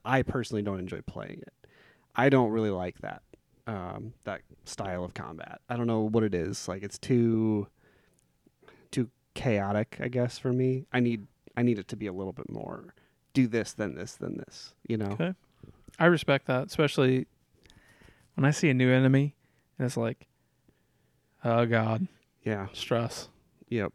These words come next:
Speaker 2: And the whole, like, "I need to not take damage" thing can be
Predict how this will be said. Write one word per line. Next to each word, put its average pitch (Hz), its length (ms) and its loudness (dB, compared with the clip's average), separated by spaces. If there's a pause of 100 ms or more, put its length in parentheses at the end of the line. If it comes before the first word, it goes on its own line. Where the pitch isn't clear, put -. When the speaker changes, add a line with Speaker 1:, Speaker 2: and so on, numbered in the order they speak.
(920)
Speaker 2:
And 143 120 0
the 127 80 6
whole, 123 240 6
like, 117 380 0 (1400)
"I 190 100 2
need 131 300 4
to 131 100 0
not 120 340 0
take 135 240 -4
damage" 123 440 0
thing 117 260 -6
can 120 180 -6
be 117 400 -6